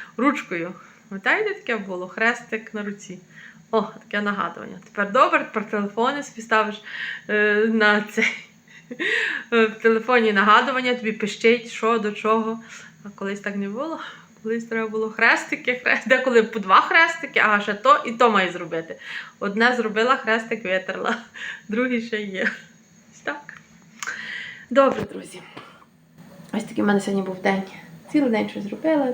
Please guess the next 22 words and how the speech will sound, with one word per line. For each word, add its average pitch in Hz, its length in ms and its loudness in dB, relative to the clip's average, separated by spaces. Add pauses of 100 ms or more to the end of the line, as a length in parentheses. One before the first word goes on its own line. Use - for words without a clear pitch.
(100)
цілий 214 240 -2
день, 254 300 0
цілий 208 140 -4
день. 233 180 0
Завтра 220 280 0 (440)
теж 349 320 4
буду 233 260 0
готувати. 269 800 2 (120)
На 226 100 0
вечір 208 400 -4
прийдуть 214 340 -4
гості 285 400 2
до 247 120 0
нас 247 240 0
трошки. 247 520 -4 (1200)
Та 320 100 8
й 302 80 12
все. 285 320 6 (880)
Та 330 140 2
й 349 140 2
усе. 240 460 0 (1700)
Угу. 254 340 0